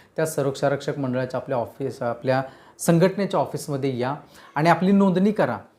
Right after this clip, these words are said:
आपण दीर्घकाळ आजारामध्ये आहात, आपले, अ, पाल्य किंवा आपण अप-, अपंगत्वात, अ, सध्या आपण आहे, आपल्या त्या ठिकाणी आपल्या पाल्याला किंवा आपल्या नातेवाईकाला त्याच्यामध्ये, अ, तुम्हाला अनुकंपाचा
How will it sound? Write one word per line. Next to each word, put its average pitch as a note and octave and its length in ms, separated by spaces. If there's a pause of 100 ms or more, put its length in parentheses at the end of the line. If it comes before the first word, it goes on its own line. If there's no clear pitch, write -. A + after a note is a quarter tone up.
(160)
आपण C#3+ 380
दीर्घकाळ C#3 420
आजारामध्ये C3+ 600
आहात, C3 440
आपले, C3 600 (340)
अ, C3 100
पाल्य C3+ 540
किंवा C3+ 320
आपण F3 400
अप-, E3+ 500
अपंगत्वात, C#3+ 880 (340)
अ, C#3 80
सध्या C3+ 360
आपण C#3 260
आहे, C3 320
आपल्या C3+ 380
त्या C3+ 160
ठिकाणी C3+ 320
आपल्या C3+ 320 (460)
पाल्याला D3+ 420
किंवा C3+ 240
आपल्या C3 260
नातेवाईकाला C3+ 640
त्याच्यामध्ये, C3 560 (640)
अ, C#3 60
तुम्हाला C3+ 540 (920)
अनुकंपाचा D3+ 1080